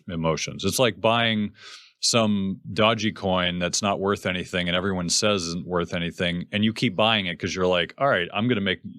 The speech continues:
money and then get out at the top," which is very <laughs> unrealistic,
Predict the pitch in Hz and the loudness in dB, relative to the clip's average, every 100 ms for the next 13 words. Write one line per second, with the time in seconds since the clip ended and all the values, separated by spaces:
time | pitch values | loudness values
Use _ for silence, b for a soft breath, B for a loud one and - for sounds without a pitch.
0 | 107 101 113 92 90 90 90 87 87 92 | -2 0 2 0 -2 -4 -4 -2 2 2
1 | 104 90 87 85 85 - 123 85 - B | 2 0 -6 -6 -6 -2 0 0 -6 B
2 | B B B 101 92 87 90 120 123 101 | B B B -8 -6 -2 0 2 2 0
3 | 90 87 98 - 80 | 0 2 0 -2 -8